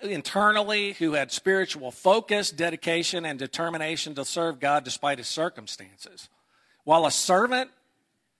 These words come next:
in a very bad situation, he was tempted sexually. <clears throat> Excuse me.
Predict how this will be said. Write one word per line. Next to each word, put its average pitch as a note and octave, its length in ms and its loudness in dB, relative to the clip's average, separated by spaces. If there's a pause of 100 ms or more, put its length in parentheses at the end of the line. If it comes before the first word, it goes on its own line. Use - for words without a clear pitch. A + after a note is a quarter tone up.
(240)
in D#3+ 120 0
a D3+ 100 0
very F#3+ 320 2
bad G3 300 2
situation, F#3+ 680 0
he F3 120 -6
was C#3 120 -6
tempted F3+ 400 -4
sexually. G3 760 -2 (400)
<clears throat> - 1500 -18
Excuse D3 360 -10
me. G2+ 100 -20